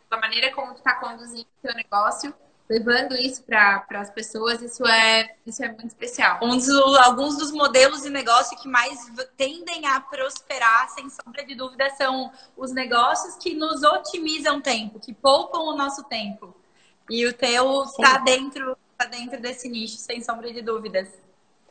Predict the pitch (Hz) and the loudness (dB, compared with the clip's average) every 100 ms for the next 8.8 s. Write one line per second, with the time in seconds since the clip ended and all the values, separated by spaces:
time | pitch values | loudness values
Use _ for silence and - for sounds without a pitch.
0 | _ _ - 262 254 202 196 220 - 214 | _ _ -2 4 4 8 8 6 6 2
1 | 214 247 220 220 226 220 226 214 220 220 | 2 -2 2 2 2 0 0 4 6 6
2 | - 208 196 196 208 233 214 214 208 220 | 4 2 2 0 0 0 0 0 0 2
3 | 214 208 196 247 233 180 170 202 185 180 | 4 4 4 4 4 0 -2 -2 -6 -10
4 | 202 196 196 208 202 202 208 202 214 208 | -10 -10 -2 2 2 2 2 0 4 4
5 | 208 - 185 180 - 196 185 180 180 180 | 4 -2 -10 -10 -2 0 0 0 0 0
6 | 180 - 190 185 214 226 240 233 240 220 | -2 -2 -2 4 4 8 6 8 6 8
7 | 247 233 233 240 214 208 247 233 233 269 | 6 8 6 4 6 4 8 6 6 2
8 | 247 190 170 190 269 196 196 208 | 2 0 -2 -4 0 2 2 -2